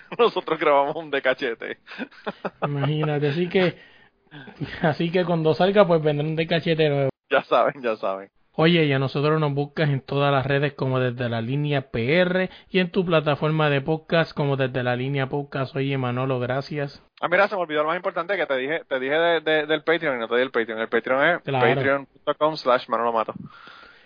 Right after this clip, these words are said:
Speaker 1: Así
Speaker 2: No,
Speaker 1: que si
Speaker 2: así
Speaker 1: quieren
Speaker 2: es.
Speaker 1: hacer un podcast, no me jodan, vayan allá a Patreon, me dan diez pesos al mes y ahí tienen todo lo que tienen que saber sobre podcasting.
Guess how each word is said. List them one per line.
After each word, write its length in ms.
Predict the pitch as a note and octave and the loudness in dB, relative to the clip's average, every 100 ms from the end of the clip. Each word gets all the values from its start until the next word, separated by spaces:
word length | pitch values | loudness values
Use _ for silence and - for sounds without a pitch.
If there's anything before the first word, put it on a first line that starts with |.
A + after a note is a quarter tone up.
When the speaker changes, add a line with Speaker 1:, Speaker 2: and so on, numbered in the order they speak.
| _ | _
Speaker 1:
Así 240 | - C3 C#3+ | -2 0 2
Speaker 2:
No, 60 | |
Speaker 1:
que 60 | E3+ | 2
si 60 | F#3 | 2
Speaker 2:
así 40 | |
Speaker 1:
quieren 200 | D3+ D3+ | 2 2
Speaker 2:
es. 20 | |
Speaker 1:
hacer 120 | E3 G3+ | 4 2
un 60 | F#3+ | 4
podcast, 460 | G3+ G#3+ F3+ C#3+ | 0 2 2 2
no 140 | C3 D3 | -2 -2
me 100 | F#3+ | 0
jodan, 340 | F#3+ F3 D3 C#3+ _ A#2+ | 2 2 0 -8 _ -2
vayan 260 | B2+ C3+ | 0 0
allá 180 | E3 F3 | 0 0
a 40 | E3+ | 0
Patreon, 420 | F#3+ E3+ C#3+ C3 | -2 -4 -8 -6
me 60 | |
dan 160 | B2 A#2+ | -6 -4
diez 140 | D3+ - | -6 -4
pesos 300 | D#3 D#3 D#3 | -4 0 -2
al 80 | |
mes 260 | D#3 F3 E3+ | 0 -2 -2
y 120 | - | 2
ahí 220 | A#2+ A2+ A#2+ | 2 2 0
tienen 300 | C3 C#3 B2 | -4 -4 -8
todo 460 | - B2+ C3+ D3 D3 | -2 2 4 6 6
lo 80 | C#3 | 4
que 80 | B2+ | 2
tienen 180 | B2 - | 0 0
que 80 | |
saber 220 | B2+ B2+ B2+ | 2 2 4
sobre 240 | A#2+ A2 | 2 2
podcasting. 540 | - A2 G2+ - - | 0 -2 -4 -6 -14